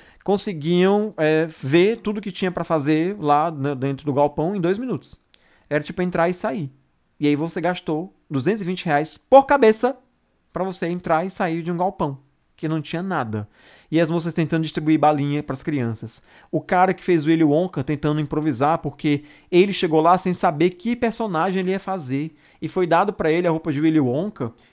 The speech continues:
e no, no, no roteiro que ele tinha, ele tinha que interagir com um monte de objetos, mostrar objetos, tirar coisas da, sei lá, da,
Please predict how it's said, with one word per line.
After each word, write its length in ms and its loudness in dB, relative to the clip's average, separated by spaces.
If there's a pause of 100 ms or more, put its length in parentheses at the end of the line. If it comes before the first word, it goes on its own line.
(120)
e 80 2
no, 300 0
no, 380 4
no 540 0
roteiro 460 4
que 100 -4
ele 140 -2
tinha, 460 -6
ele 180 -2
tinha 200 -2
que 100 -6
interagir 720 2 (200)
com 140 2
um 60 2
monte 300 2
de 80 4
objetos, 680 2
mostrar 460 2
objetos, 580 2
tirar 300 2
coisas 340 2
da, 180 4
sei 140 -2
lá, 100 2
da, 160 2